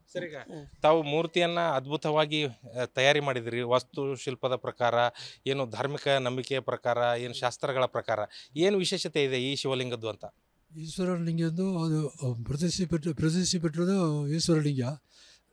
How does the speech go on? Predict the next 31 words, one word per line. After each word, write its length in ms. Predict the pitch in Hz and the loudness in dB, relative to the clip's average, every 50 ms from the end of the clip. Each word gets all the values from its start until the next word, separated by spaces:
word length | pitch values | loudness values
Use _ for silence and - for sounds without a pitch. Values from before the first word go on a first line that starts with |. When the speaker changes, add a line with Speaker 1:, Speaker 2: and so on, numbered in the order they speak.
| - | -6
Speaker 3:
ಆ, 300 | 156 151 151 143 135 131 | -2 -2 0 0 0 0
ತಮಿಳ್ನಾಡಲ್ಲಿಲ್ಲ, 960 | 123 - 131 131 151 165 165 165 160 160 160 160 160 170 165 165 180 185 185 175 | -2 0 -2 0 2 4 4 4 6 4 4 4 2 2 2 2 2 0 0 0
ಮಧ್ಯ 340 | 147 147 143 131 165 170 | 0 -2 2 4 4 4
ಪ್ರದೇಶ 400 | 156 135 143 135 - 180 175 156 156 160 | 4 2 -4 -2 2 2 2 2 0 0
ಪೂರಾ 380 | 143 165 185 185 165 139 151 - - _ _ - - - _ _ - | 2 4 6 6 6 4 2 0 -6 _ _ -20 -20 -20 _ _ 2
ಈಶ್ವರಂದ್ರೆ 540 | 147 175 - 180 170 180 175 175 180 202 196 | 2 4 4 6 4 4 4 4 6 6 6
ಅದಕ್ಕೆ 220 | 165 151 143 - | 6 4 4 4
ತನಿ 200 | 156 156 175 170 | 4 4 4 4
ಸಪರೇಟ್ 380 | 156 220 143 175 180 180 165 165 | 2 2 4 6 6 6 6 6
ಒಂದು 640 | 151 147 147 143 139 143 135 131 127 127 123 123 135 - - - 135 | 6 6 4 4 2 2 2 2 2 0 -2 -4 -6 -10 -14 -4 -2
ಮಹಾತ್ಮ್ಯ 420 | 147 135 185 175 147 165 165 156 139 | 2 4 4 4 4 4 2 2 2
ಇದೆ. 360 | 127 131 135 127 - _ _ _ - - - _ - - - _ - - - | 2 2 0 -2 -4 _ _ _ -20 -20 -20 _ -20 -20 -20 _ -20 -6 0
ಅದು 200 | 160 147 156 143 | 2 4 4 4
ಅಷ್ಟು 220 | 139 135 - 190 180 180 170 160 156 151 143 139 135 135 131 127 131 131 | 2 0 2 4 4 6 6 4 4 2 2 0 0 0 0 -2 -2 -2
ಜನಗಳೆಲ್ಲ 580 | 120 143 151 170 180 190 185 180 175 170 185 180 | 0 0 2 2 2 2 2 2 2 2 2 0
ಪೂರಾ 440 | 151 139 165 185 185 165 143 139 143 | 0 0 0 2 4 4 2 2 -2
ಪೂರ್ತಿ 400 | - - 165 202 220 - 220 202 | -2 2 4 4 6 6 4 2
ಜನಗಳು, 480 | 170 175 185 190 190 190 175 151 147 | 2 2 2 2 2 2 2 2 0
இப்போ 360 | 151 - - - _ - 165 | -2 -6 -14 -20 _ 0 0
காசி 300 | 143 - 165 190 185 - | 2 2 2 2 2 2
விஸ்வநாத 400 | 190 170 156 - 185 185 185 180 | 0 0 0 0 0 0 0 0
சுவாமி 320 | 160 - 165 165 160 165 160 | 0 0 -2 -2 0 -2 -2
இருக்காரு, 380 | 147 147 147 143 151 156 165 - - - - - - _ 170 | -2 -2 -2 -2 -2 -4 -6 -8 -14 -20 -20 -20 -14 _ -2
ராமேஸ்வரம் 440 | 156 175 196 190 180 - 190 180 | 0 2 2 2 2 2 0 0
சுவா-, 300 | 160 - 170 160 160 156 | 0 0 0 0 0 -2
சுவாமி, 300 | 139 - 165 165 165 156 | -2 -2 -2 0 0 0
ராமநாத 340 | 147 156 160 170 180 180 180 | 0 0 0 2 2 2 2
சுவாமி 280 | 160 - 165 160 156 147 | 2 0 0 0 0 -2
சா-, 360 | - 160 156 151 151 151 160 - - - - - - - | -2 -2 0 0 0 -2 -4 -6 -8 -14 -14 -10 -2 2
சிவலிங்கம் 420 | 165 165 180 175 160 156 147 139 | 4 6 6 6 4 4 0 -2
வருது. 200 | 123 135 131 139 | -2 -2 -4 -4